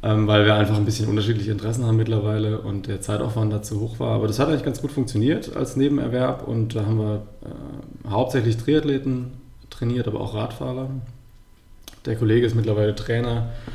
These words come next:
äh, im Norden, äh, Deutschlands und, äh, mich hat's, äh, noch hier gehalten und durch so ein paar Umstände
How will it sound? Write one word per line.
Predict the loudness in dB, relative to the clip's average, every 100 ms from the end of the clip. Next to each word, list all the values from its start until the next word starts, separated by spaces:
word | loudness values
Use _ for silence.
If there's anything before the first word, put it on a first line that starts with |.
| -10 -10 -12 -14 -6
äh, | -4 -2
im | -2
Norden, | 0 2 2 2 2 -2 -10 -16 -20 -20 -16 -8 -4
äh, |
Deutschlands | -2 -2 -2 0 0 -2 -8 -8
und, | -6 -4
äh, | -4 -4
mich | -2 0
hat's, | 0 0 -6
äh, | -4 -2
noch | -2 -2
hier | 2 4 4 -2 -10 -16 -20 -20 -20 -20 -20 -20 -6
gehalten | -2 4 6 6 8 6
und | 6 4 4 0 -8 0
durch | 2 4
so | 2
ein | 4
paar | 6 8 8 6
Umstände | 2 2 2 4 6 6 2 0